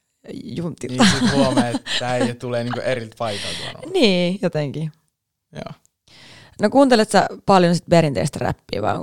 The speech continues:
Speaker 1: koet sä, että R and B ja soul niinku tollanen on enemmän sun vai mikä, mikä se on se, vai onko se niinku kaiken yhdistelmä vai?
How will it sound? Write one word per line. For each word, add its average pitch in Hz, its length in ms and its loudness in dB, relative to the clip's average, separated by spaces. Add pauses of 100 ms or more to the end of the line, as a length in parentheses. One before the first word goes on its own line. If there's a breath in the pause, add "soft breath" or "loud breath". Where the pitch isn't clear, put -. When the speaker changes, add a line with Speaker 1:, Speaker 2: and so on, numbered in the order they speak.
Speaker 1:
koet 170 220 -6
sä, 160 80 -6
että - 240 -4
R - 60 -6
and - 140 -10
B - 40 -10
ja 87 160 -4
soul 69 380 -4 (320)
niinku 95 180 -10
tollanen - 320 -6
on - 60 -6
enemmän 69 320 -10 (160)
sun 98 280 -6
vai 69 120 -6
mikä, 175 320 -6
mikä 196 260 -4
se 190 80 -4
on 185 140 -8
se, - 80 -6 (360)
vai - 80 -8
onko - 80 -8
se - 140 -8
niinku - 180 -12
kaiken - 400 -6
yhdistelmä 175 580 -8
vai? - 120 -8